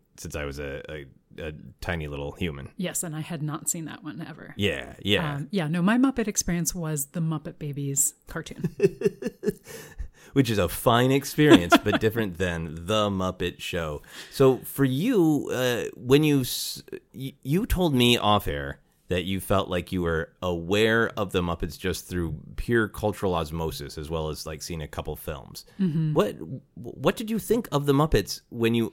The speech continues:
Speaker 1: kind of only knew them is, uh, it is impossible to get through a conversation <laughs> with, with humans, uh, you know, uh, without eventually encountering, like, you know, it's like the Swedish Chef, and everybody goes, "Yeah."
Speaker 2: Yeah.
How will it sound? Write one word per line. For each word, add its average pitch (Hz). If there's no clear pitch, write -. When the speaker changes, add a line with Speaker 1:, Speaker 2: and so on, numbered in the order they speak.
Speaker 1:
kind 120
of 101
only 131
knew 127
them 104
is, 95
uh, 113
it 101
is 110
impossible 107
to 101
get 104
through 104
a 92
conversation 95
<laughs> -
with, -
with 107
humans, 113
uh, 95
you 98
know, 90
uh, -
without 98
eventually 92
encountering, 90
like, 82
you 240
know, 131
it's -
like 147
the 139
Swedish 147
Chef, -
and 101
everybody 101
goes, 123
"Yeah." 147
Speaker 2:
Yeah. 180